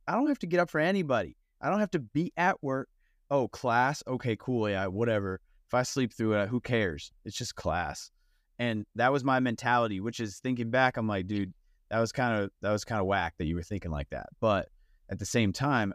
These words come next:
I was just, like, so over it. I was like, "I don't care. I'm gonna sleep in. I'm gonna do whatever I wanna do, I, I, actually." And, you know,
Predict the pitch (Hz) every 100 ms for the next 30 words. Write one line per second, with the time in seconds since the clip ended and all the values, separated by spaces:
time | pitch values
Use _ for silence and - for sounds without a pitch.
0 | - 110 107 - 101 - 87 - - 110
1 | 104 - 104 127 110 87 78 73 90 90
2 | 90 78 - 98 135 120 151 190 - _
3 | - 127 123 - 107 123 101 67 135 160
4 | 117 107 107 110 120 139 80 80 76 -
5 | - 95 - 90 120 - 64 90 _ _
6 | _ _ - 92 85 78 92 85 78 76